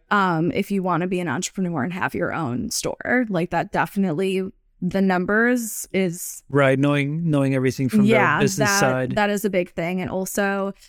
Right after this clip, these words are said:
Speaker 1: if you're going to take over a business, it really helps to, like, have a good relationship with that person, because I never needed to take out a loan. I never needed to borrow money. I worked out a deal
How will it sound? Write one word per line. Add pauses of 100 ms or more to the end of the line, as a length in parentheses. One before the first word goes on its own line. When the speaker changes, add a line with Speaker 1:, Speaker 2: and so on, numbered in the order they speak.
(180)
Speaker 1:
if
you're
going
to
take
over
a
business, (340)
it
really
helps
to,
like,
have
a
good
relationship
with
that
person,
because
I
never
needed
to
take
out
a
loan.
I
never
needed
to
borrow
money.
I
worked
out
a
deal